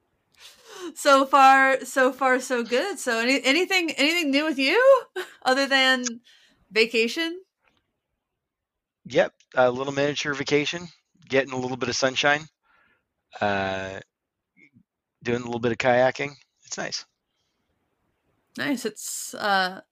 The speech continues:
Speaker 1: I don't think it snowed where we are, but I know it's been, like, snowing, snowing up
Speaker 2: We are,
Speaker 1: here. As, as
Speaker 2: we've seen a
Speaker 1: Prince
Speaker 2: little
Speaker 1: would
Speaker 2: bit of
Speaker 1: say,
Speaker 2: flakes.
Speaker 1: sometimes it snows in April. Yeah.
Speaker 2: Yep.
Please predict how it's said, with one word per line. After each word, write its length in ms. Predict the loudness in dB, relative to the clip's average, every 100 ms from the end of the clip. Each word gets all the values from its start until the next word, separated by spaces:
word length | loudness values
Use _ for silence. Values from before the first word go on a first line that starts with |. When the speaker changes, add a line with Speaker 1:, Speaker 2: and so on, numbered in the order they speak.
| _ _ _ _ _ _ _
Speaker 1:
I 100 | 2
don't 120 | 2 2
think 100 | -2
it 60 |
snowed 300 | -4 -2 -2 0
where 180 | -2
we 240 | -2 -2 0
are, 240 | 2 0
but 140 | -2 -2
I 100 | 0
know 180 | -2 -4
it's 160 | -8
been, 180 | -8 -8
like, 300 | -6 -8 -10 _ _ _ _ _ _ _ _ _ _ -18
snowing, 640 | -6 -2 0 -2 -4 -10 _
snowing 340 | -6 -2 0
up 120 | 0
Speaker 2:
We 60 | 2
are, 40 |
Speaker 1:
here. 160 | 2 2
As, 400 | 0 -4 -6 -14 _ _ _ _ -2
as 120 | -2
Speaker 2:
we've 100 | 0
seen 160 | 2
a 20 | 2
Speaker 1:
Prince 100 | 4
Speaker 2:
little 140 | 2
Speaker 1:
would 40 | 2
Speaker 2:
bit 60 |
of 60 | 4
Speaker 1:
say, 160 | 4
Speaker 2:
flakes. 280 | 6 4 2
Speaker 1:
sometimes 240 | 0 0 -4
it 60 |
snows 340 | -4 -2 0 0
in 80 | -2
April. 680 | -2 -2 -2 0 -2 -4 -8 _ _ _
Yeah. 420 | -10 -4 -2 -2 0
Speaker 2:
Yep. 160 | -2